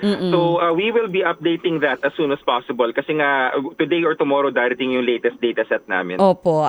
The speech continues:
Speaker 1: At mostly kids, sinasabi nyo nga po, uh, out of the four hundred ninety-three cases, ilan na po ang fatalities dito?
Speaker 2: Ang fatalities natin, teka, yung nahahalo ko na yung data, measles yung iniisip
Speaker 1: No
Speaker 2: ko eh.
Speaker 1: problem. Sige lang
Speaker 2: Ah,
Speaker 1: po.
Speaker 2: yeah.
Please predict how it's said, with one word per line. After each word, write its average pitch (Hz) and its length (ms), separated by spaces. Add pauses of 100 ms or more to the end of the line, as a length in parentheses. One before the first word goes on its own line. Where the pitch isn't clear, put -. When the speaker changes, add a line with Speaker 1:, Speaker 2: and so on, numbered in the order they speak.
Speaker 1:
At 208 320
mostly 226 400
kids, 247 240
sinasabi 196 400
nyo 190 160
nga 202 80
po, 185 240
uh, 185 240
out 208 240
of 202 80
the 180 100
four 214 220
hundred 202 240
ninety-three 202 560
cases, 214 480
ilan 190 240
na - 20
po 180 140
ang 185 80
fatalities 160 640
dito? 151 480 (1300)
Speaker 2:
Ang 185 240
fatalities 196 800
natin, 170 720 (240)
teka, 110 240
yung 113 240
nahahalo 123 480
ko 127 80
na 123 160
yung 120 80
data, 120 240
measles 131 400
yung 139 80
iniisip 139 480
Speaker 1:
No 220 160
Speaker 2:
ko 247 80
eh. - 0
Speaker 1:
problem. 233 400
Sige 233 240
lang 269 160
Speaker 2:
Ah, - 80
Speaker 1:
po. 233 140 (760)
Speaker 2:
yeah. 180 320